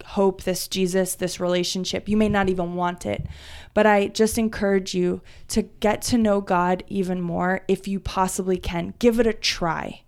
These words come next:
Um, we, at Trees of Hope, we have a part in our, one of our chapters in our book that we use is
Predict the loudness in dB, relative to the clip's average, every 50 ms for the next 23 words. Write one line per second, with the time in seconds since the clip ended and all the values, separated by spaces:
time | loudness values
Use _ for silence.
0 | _ _ -20 -20 -20 -20 -20 -6 0 2 2 2 2 0 -2 -4 -6 -10 -12 -12
1 | -8 -2 2 4 4 6 6 4 2 0 -2 -8 -10 -4 -4 -4 -2 0 2 2
2 | 2 2 0 0 2 2 2 2 2 -2 -8 -14 -8 -4 -2 0 2 2 2 2
3 | 0 -2 -4 -10 -14 -4 -2 0 0 0 0 -2 0 0 2 2 0 -2 -2 -2
4 | -2 0 0 0 0 -2 -4 -2 -2 0 2 2 2 2 2 2 2 2 0 -2
5 | -6 -12 -20 -20 -20 _ -20 -18 -10 -2 0 0 0 0 0 -2 -2 -2 -2 -2
6 | -4 -4 -4 -2 -2 -2 -2 -2 -2 -6 -8 -6 -6 -4 -2 -2 -2 -2 0 0
7 | 0 0 0 0 -2 -4 -8 -10 -16 -20 -20 -20 -20 -20 -4 2 4 4 4